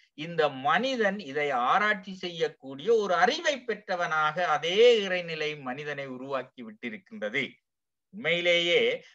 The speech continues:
பரிணாமம் என்பது என்ன என்று சொன்னால், அது பின்னுக்கு அந்த படங்கள் மூலம் காட்டுறேன். அதாவது ஒரு கல அந்த வைரஸ்ல தொடங்கி மனிதன் வரை வரை உள்ள இந்த பரிணாமம் எப்படி நடந்ததென்றால்,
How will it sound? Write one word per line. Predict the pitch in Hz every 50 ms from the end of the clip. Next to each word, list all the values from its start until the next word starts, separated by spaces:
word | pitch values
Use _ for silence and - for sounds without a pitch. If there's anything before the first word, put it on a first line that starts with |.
| _ _
பரிணாமம் | - 113 110 143 165 180 190 185 190 196 202 190 185
என்பது | 170 165 170 170 170 170 170 165
என்ன | 156 135 135 147 165 165
என்று | 165 165 165
சொன்னால், | - - 139 135 139 139 135 127 123 127 131
அது | 131 117 113 - 139
பின்னுக்கு | 135 135 135 - 135
அந்த | 123 120
படங்கள் | 117 - 120 120 131 139 139 135
மூலம் | 139 139 139 135 131 131
காட்டுறேன். | 135 139 143 - - 139 117 113 151 98 - _ - - - - - -
அதாவது | - 110 147 175 208 240 285 240 143
ஒரு | 127 143 160 202 285 285
கல | 233 254 247 233 226 208 214 - - - -
அந்த | - - 135 131 131
வைரஸ்ல | 131 143 165 240 277 269 254 - - 196 185 170 -
தொடங்கி | - 120 123 139 147 143 131 113 101 90 95 - - _ _ _ _ _ _ -
மனிதன் | 113 123 156 214 269 285 285 269 254 233
வரை | 196 175 170 175 202
வரை | 196 185 180 170 170 165 165
உள்ள | - 127 143 147 143 135 135
இந்த | 135 127 120 113
பரிணாமம் | - - 110 117 151 170 170 160 147 139 131 127 120 - 120 - -
எப்படி | - 151 165 - _ - 285 285 294 285 254
நடந்ததென்றால், | 190 147 139 165 180 180 175 175 170 165 165 160 156 139 - - -